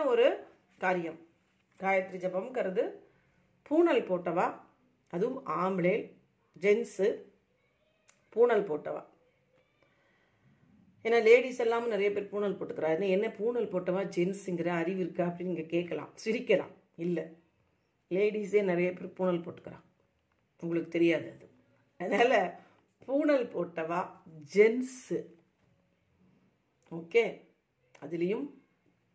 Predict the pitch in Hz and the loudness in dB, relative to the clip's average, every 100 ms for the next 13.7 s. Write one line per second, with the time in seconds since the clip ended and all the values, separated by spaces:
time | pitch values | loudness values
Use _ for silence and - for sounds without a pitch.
0 | _ _ _ - 185 175 - - - 180 | _ _ _ -12 -8 -8 -8 -14 -8 -2
1 | 185 190 175 - 165 156 160 147 143 180 | 0 0 -2 -2 -2 -2 -2 -6 -4 2
2 | 185 175 185 180 165 - 156 - - - | 2 2 -2 -2 -6 -6 -8 -10 -14 -18
3 | - - - 175 175 160 196 226 165 - | -20 -14 -10 -6 -4 -2 0 0 -2 -6
4 | - _ _ _ - 165 185 220 269 180 | -18 _ _ _ -6 -2 2 2 0 0
5 | 175 190 196 190 180 160 160 160 156 185 | 0 0 0 -2 -2 -6 -4 -6 -4 -6
6 | 269 - _ _ _ - 208 202 180 180 | -6 -12 _ _ _ 0 0 0 0 0
7 | 185 185 180 160 160 151 156 196 277 - | 0 -2 -4 -4 -4 -8 -6 -6 -8 -14
8 | _ _ _ - 147 - - _ _ - | _ _ _ -16 -14 -14 -16 _ _ -2
9 | 185 190 185 202 - 269 294 - - _ | 2 4 2 0 -6 -2 -2 -4 -10 _
10 | _ _ _ _ _ _ _ _ - 233 | _ _ _ _ _ _ _ _ -2 -2
11 | - 202 175 170 160 180 180 185 180 - | -2 -6 -6 -6 -6 -4 0 0 -2 -6
12 | 185 - 170 165 160 - _ _ - 220 | -12 -10 -6 -4 -4 -12 _ _ -6 -2
13 | 220 214 185 170 165 151 | -2 -2 -4 -4 -4 -4